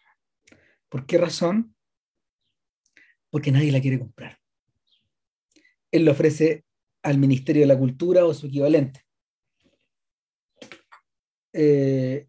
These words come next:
él le ofrece al, él le ofrece directamente al gobierno.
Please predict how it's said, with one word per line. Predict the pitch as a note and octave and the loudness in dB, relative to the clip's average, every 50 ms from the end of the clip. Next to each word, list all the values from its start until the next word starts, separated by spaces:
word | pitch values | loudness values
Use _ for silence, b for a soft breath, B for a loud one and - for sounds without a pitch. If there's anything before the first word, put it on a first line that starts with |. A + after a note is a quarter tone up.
| _ _ - | _ _ -2
él | E3+ E3 E3 D#3 | -2 0 2 0
le | D3 | 0
ofrece | C3+ - D#3+ D#3+ D3+ - - D#3+ D3 D3 - - _ _ _ _ _ _ _ _ _ _ _ _ _ _ _ _ _ _ _ _ - | 0 0 -2 -2 -2 -2 -2 -4 -4 -4 -6 -10 _ _ _ _ _ _ _ _ _ _ _ _ _ _ _ _ _ _ _ _ -8
al, | D3+ D3 C#3+ C#3+ C#3 C#3 C3+ C3 C3 B2+ B2+ B2 B2 B2 B2 A#2+ A#2 A#2+ - _ _ _ _ _ _ _ _ _ _ _ - | -4 -4 -2 -2 -2 -2 -2 -2 -4 -4 -6 -6 -8 -8 -8 -10 -12 -16 -20 _ _ _ _ _ _ _ _ _ _ _ -6
él | E3 D#3 | -4 -4
le | D3+ | -2
ofrece | C3+ C#3+ D#3+ D3+ D#3 C#3 | -2 -2 -2 -2 -2 -4
directamente | A#2+ C#3 C#3+ D#3+ D#3 - E3+ D#3+ E3+ E3+ - F#3+ | 0 2 2 2 2 2 2 2 2 2 2 0
al | E3 | 0
gobierno. | D#3+ E3+ E3+ G3 F3+ C#3 - - - - | 2 0 0 2 0 -2 -2 -6 -16 -20